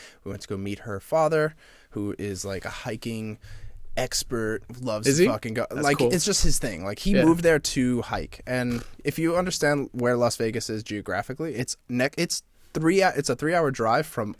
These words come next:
Speaker 1: all the coolest places. So you could go to the west of Vegas and you go to, like, Yosemite, Sequoia National Park, uh, the Sierras. You could do all that over there. And then you have the Grand Canyon to your east. You have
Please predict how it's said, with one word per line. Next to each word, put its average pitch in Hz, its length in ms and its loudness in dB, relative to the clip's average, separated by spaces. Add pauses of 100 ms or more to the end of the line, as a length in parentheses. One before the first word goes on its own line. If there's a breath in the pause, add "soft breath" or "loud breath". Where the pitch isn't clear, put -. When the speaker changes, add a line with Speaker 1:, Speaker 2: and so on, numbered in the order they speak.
Speaker 1:
all 131 160 4
the 120 80 -4
coolest 104 300 -6
places. - 380 -10 (420 soft breath)
So 120 220 0
you 120 180 2
could 147 140 -4
go 131 160 4
to - 160 -2
the 110 100 0
west 143 320 4
of 147 80 -2
Vegas 143 380 4
and 127 100 -2
you 120 60 -4
go 120 120 2
to, 113 120 -2
like, 107 160 -4
Yosemite, 120 560 0
Sequoia 113 760 -2 (420 soft breath)
National 107 300 -2
Park, 104 400 0
uh, 90 280 -2 (120)
the - 60 -8
Sierras. 107 600 -2 (380 soft breath)
You 160 80 -4
could 170 60 2
do 151 100 2
all 131 280 4
that 95 280 -2 (580 soft breath)
over 117 160 -4
there. 98 320 0
And 120 140 -4
then 110 220 2
you 110 100 -2
have 104 500 0
the - 120 -6
Grand 127 260 2
Canyon 127 360 -2
to - 120 -4
your 123 140 0
east. - 520 -4 (200)
You 117 100 -4
have 117 300 2